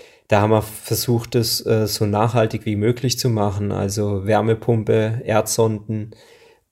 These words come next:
ähm, P-V-Anlage. Jetzt kommt die nächsten Wochen noch ein Energiespeicher dazu. Äh, da sind ja die Lieferzeiten zurzeit nicht so, nicht so toll.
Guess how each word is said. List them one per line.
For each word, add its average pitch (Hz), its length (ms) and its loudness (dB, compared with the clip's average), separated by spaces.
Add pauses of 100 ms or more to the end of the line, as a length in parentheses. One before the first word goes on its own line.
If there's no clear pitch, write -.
(140)
ähm, 101 460 0
P-V-Anlage. 113 1200 2
Jetzt 104 300 -6
kommt - 540 -4 (720)
die - 160 -4
nächsten 117 560 0
Wochen 135 440 2
noch 120 200 2
ein 123 80 -4
Energiespeicher 127 1200 -2
dazu. 120 680 0
Äh, 113 120 -4
da 113 120 -2
sind 113 180 -2
ja 113 100 0
die 113 100 -4
Lieferzeiten 113 720 -2
zurzeit 104 640 -4 (160)
nicht - 160 -8
so, 113 340 0 (480)
nicht 127 160 2
so 135 100 4
toll. 127 420 2